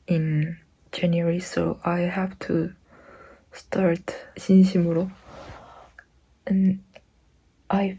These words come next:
felt 심각성. 아, 암튼, 아, 그 최근 다섯 달 동안 제일 유튜브를 많이,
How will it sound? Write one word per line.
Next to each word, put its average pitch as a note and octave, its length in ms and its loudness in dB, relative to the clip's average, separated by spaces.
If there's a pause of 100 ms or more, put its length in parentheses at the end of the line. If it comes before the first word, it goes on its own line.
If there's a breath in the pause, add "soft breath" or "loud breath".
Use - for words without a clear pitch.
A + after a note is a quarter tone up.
(140)
felt G3 520 -2 (1500)
심각성. G3+ 680 0 (1800)
아, - 500 -12 (140)
암튼, G#3+ 720 2 (1040)
아, G3+ 460 -2 (420 loud breath)
그 G3+ 180 0
최근 B3 480 4
다섯 F#3+ 280 -2
달 A3 180 0
동안 G3 340 2
제일 F#3+ 340 2
유튜브를 F#3 340 0
많이, E3+ 320 0